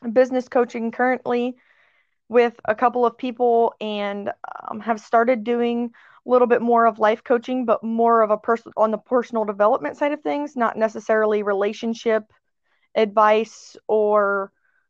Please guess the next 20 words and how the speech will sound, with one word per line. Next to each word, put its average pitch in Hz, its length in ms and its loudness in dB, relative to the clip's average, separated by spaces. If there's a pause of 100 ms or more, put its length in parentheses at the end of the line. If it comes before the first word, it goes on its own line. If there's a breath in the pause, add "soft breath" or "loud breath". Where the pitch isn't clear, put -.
(240)
um, 202 580 -8 (580)
mental 240 380 0
advice, 285 440 -2
but 233 220 2
maybe 226 240 -4
more 220 400 2
like, 208 480 0 (320 soft breath)
"Okay, 220 380 0
well, 208 160 0
if 202 100 -4
this 220 180 -4
was 202 120 -12
what 214 160 -4
you're 214 80 -6
struggling 208 500 -2
with, 202 240 -2
let's 208 260 0
work 202 220 0
on 190 360 -2
these 202 360 -6